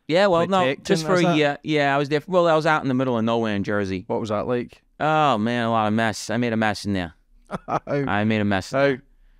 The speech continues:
Speaker 1: Knocked the guy's teeth out. I got into altercation with somebody. He dropped dead of a heart attack. It was bad.
Speaker 2: What happened with the guy who took a heart attack?
Speaker 1: Yeah, so, uh,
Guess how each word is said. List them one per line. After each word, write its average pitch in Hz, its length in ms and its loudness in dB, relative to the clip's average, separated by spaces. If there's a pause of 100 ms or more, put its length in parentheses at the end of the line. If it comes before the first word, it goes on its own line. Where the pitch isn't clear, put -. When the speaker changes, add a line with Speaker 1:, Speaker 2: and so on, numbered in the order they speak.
(360)
Speaker 1:
Knocked 117 240 2
the 117 60 -4
guy's 110 220 2
teeth 123 280 -2
out. 117 480 2
I 117 80 -2
got 120 100 0
into 123 140 -6
altercation 113 480 -2
with 113 100 -6
somebody. 110 480 0
He 110 140 -6
dropped 110 280 0
dead 117 140 0
of 101 80 -2
a 104 80 2
heart 110 180 4
attack. 107 440 0 (1200)
It 117 60 0
was 120 140 0
bad. 107 360 0 (460)
Speaker 2:
What 123 140 -4
happened 117 320 -2
with 98 120 -6
the 107 80 -2
guy 101 220 -2
who - 80 -6
took - 180 -8
a 90 60 -8
heart 98 160 -2
attack? - 400 -8 (100)
Speaker 1:
Yeah, 143 400 2
so, 131 460 0
uh, 117 460 2